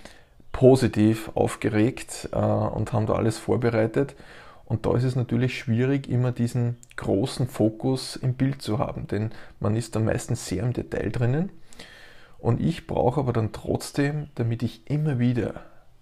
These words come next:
äh, Vollgas geben kann, und da fragen mich die Leute immer wieder: „Alter Chris, wie schaffst du das, immer so motiviert zu sein,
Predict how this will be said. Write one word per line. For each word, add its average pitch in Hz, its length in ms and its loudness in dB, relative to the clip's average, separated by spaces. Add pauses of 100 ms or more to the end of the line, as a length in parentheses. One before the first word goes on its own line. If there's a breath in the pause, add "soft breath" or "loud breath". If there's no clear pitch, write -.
(500 soft breath)
äh, - 240 2
Vollgas - 640 4
geben 113 240 -2
kann, 120 320 2
und 110 160 -4
da - 40 -8
fragen - 300 -2
mich 117 140 -2
die 110 80 -2
Leute 120 280 0
immer 113 140 0
wieder: 113 280 0
„Alter 139 280 -8
Chris, - 460 -6
wie 131 100 -4
schaffst - 440 -6
du 139 40 0
das, 123 220 -2
immer 143 400 0
so 123 240 -2
motiviert 123 560 -2
zu - 80 -8
sein, - 260 -6